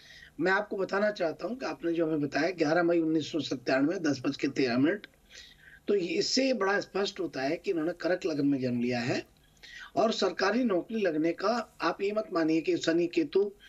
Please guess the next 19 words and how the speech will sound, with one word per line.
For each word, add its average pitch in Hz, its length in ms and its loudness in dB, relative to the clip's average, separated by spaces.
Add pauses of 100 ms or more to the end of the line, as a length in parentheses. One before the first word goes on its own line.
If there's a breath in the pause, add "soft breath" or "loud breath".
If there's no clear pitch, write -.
(320 loud breath)
इनको 196 320 2
ग्रहण 170 320 2
योग 185 300 2
जैसी 165 360 0
स्थिति 156 300 -6
करते 147 300 -2
हैं 156 80 4
या 156 120 2
अंगारक 151 380 2
योग 156 160 0
बना 143 220 0
देते 147 260 0
हैं, 175 200 0 (540 loud breath)
वो 220 120 4
एक 240 160 0
अलग 226 260 2
बात 156 260 -4
है। - 80 -16
लेकिन 294 460 -2